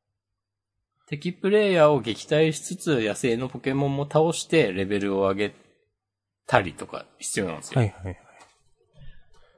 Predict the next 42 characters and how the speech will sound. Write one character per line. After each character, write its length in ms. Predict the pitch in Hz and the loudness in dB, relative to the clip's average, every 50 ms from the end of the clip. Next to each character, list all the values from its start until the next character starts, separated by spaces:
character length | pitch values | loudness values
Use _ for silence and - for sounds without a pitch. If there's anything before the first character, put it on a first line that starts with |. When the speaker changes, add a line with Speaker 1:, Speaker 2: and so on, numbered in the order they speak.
| _ _ _ _ _ _ | _ _ _ _ _ _
Speaker 1:
そ 180 | _ - - 180 | _ -6 -2 0
の 120 | 147 175 | 2 4
辺 180 | 208 214 226 226 | 4 6 6 6
の 60 | 233 | 6
な 60 | 226 202 | 4 2
ん 20 | |
か 60 | 143 | 2
加 200 | - - - 117 | 0 0 0 2
減 280 | 117 135 151 151 156 156 | 4 4 4 4 4 0
と 100 | 151 151 | -2 -2
か 100 | - 120 | 0 0
も 200 | 107 104 95 92 | 0 0 0 -2
な 60 | 92 | -4
ん 60 | 95 | -6
か、 120 | - - 104 | -6 -6 -6
俺 100 | 104 139 | -4 -2
が 180 | 160 170 160 | 0 -2 -2
ち 140 | 160 - - | -4 -6 -10
ょ 40 | 165 | -10
っ 40 | - | -6
と 60 | - | -4
や 60 | 113 92 | -4 -4
っ 40 | |
た 60 | - - | -4 -4
限 200 | - 131 110 95 | -4 -2 -2 -2
り 60 | 87 | -4
で 60 | 87 | -4
は 60 | 90 | -6
全 160 | 85 113 110 | -6 -6 -4
然 100 | 123 127 | -4 -4
セ 200 | 120 - - 175 | -4 -2 2 4
オ 120 | 165 156 127 | 6 6 6
リ 140 | 98 98 92 | 4 0 -2
ー 20 | |
と 100 | - 90 | -4 -8
か 100 | - 82 | -6 -4
わ 120 | 82 85 | -4 -2
か 120 | - - 113 | -2 -2 -4
ん 80 | 110 | -4
な 100 | 104 - | -4 -8
く 100 | 85 - | -14 -14
て。 320 | - - 78 73 69 - | -10 -8 -6 -6 -6 -6